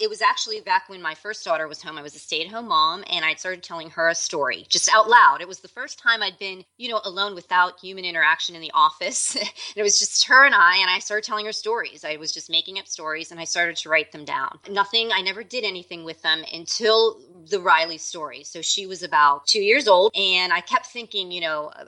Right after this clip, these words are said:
about her and this, having this pacemaker, having this heart defect, having challenges throughout her life. And I kept thinking about what it would be like for her to go to school and face other children who might not be so kind,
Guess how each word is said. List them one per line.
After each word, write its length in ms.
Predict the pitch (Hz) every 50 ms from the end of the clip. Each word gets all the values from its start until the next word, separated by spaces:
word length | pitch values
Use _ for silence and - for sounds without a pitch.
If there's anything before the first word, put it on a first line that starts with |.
| _ -
about 380 | 185 147 - - - - -
her 220 | - 214 185 175 170 -
and 200 | 175 160 165 165
this, 300 | 160 156 - - - -
having 240 | 180 185 185 170 180
this 120 | 175 - -
pacemaker, 400 | - 180 160 - 190 175 165 170
having 180 | 180 185 180
this 100 | 170 -
heart 260 | - - 170 160 - -
defect, 440 | 175 - - 160 143 143 - -
having 240 | - 170 165 170 165
challenges 720 | - - 175 165 170 175 185 180 180 160 156 147 143 139 -
throughout 280 | - 160 156 143 139 -
her 100 | 170 165
life. 420 | 160 175 175 160 - - - - _ _ -
And 140 | 214 214 220
I 60 | 233
kept 240 | 233 - 302 311 -
thinking 420 | - 240 254 262 269 285 269 240
about 340 | 226 - 196 170 165 165 165
what 100 | 180 175
it 60 | 180
would 120 | 185 175 147
be 120 | 185 185
like 240 | 160 165 165 165 -
for 160 | - - 170
her 100 | 180 170
to 60 | 165
go 160 | 147 160 151 151
to 80 | 151
school 480 | - - - - 156 151 147 - - _ _ _
and 180 | 151 170 165 -
face 460 | - - 165 160 151 151 170 - - -
other 240 | - 196 208 233 277
children 460 | - - 277 269 262 214 220 196 196
who 100 | 214 196
might 180 | 190 185 180 165
not 180 | 185 175 -
be 100 | - 170
so 200 | 165 - - 170 -
kind, 560 | - - 175 165 165 156 151 143 139 135